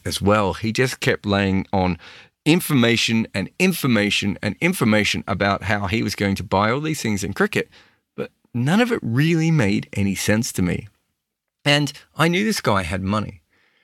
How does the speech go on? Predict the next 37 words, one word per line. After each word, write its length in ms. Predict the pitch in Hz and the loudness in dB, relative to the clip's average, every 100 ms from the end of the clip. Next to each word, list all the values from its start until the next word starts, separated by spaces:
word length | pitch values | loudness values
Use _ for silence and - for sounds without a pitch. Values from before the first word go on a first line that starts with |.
| _ _ | _ _
But 160 | 131 - | -2 0
what 240 | 139 185 | 0 0
surprised 560 | - - 123 104 92 - | -2 -2 0 0 -2 -2
me 420 | 101 101 90 82 - | 0 0 -2 -4 -6
at 160 | 95 | -6
first 480 | - 170 151 95 - | -4 0 2 0 -6
was 400 | 226 104 98 - - _ - | -4 0 0 -4 -14 _ -10
how 240 | - 110 | -4 -2
wrong 320 | 95 104 107 | 2 2 2
he 100 | 101 | 2
was 280 | 98 92 87 | 2 0 0
about 260 | 85 85 78 | 0 0 0
everything. 480 | 87 87 101 - - _ _ _ | -4 -2 -4 -6 -16 _ _ _
But 200 | 175 160 - _ _ _ _ | 0 0 -2 _ _ _ _
it 80 | 135 | -6
turns 300 | - 277 262 | -2 0 2
out 200 | 117 - | 0 0
that 140 | 131 - _ | -4 -6 _
realistically, 880 | 151 156 185 180 196 113 104 98 - - - _ _ | -4 2 4 4 2 -4 0 0 -2 -12 -20 _ _
I 220 | 135 143 147 | 2 2 2
was 160 | 135 | -2
the 80 | 107 | -6
person 380 | 107 90 - 85 | -4 -6 -6 -12
who 200 | 76 90 | -8 -6
was 160 | 80 | -6
wrong 180 | 87 82 | -8 -10
about 280 | 87 - - | -10 -12 -12
all 140 | 92 | -14
this. 340 | 104 - _ _ _ _ _ _ - | -14 -18 _ _ _ _ _ _ -2
Because 200 | 123 107 | 0 0
in 220 | 147 156 | 2 2
my 260 | 143 147 | 4 4
world, 400 | 170 104 90 90 | 2 0 0 -2
there 140 | - 85 | -2 -2
were 80 | 80 | -2
facts, 500 | 104 110 110 - - | -2 -2 -2 -10 -12
rules, 380 | 90 90 85 - | -8 -6 -6 -10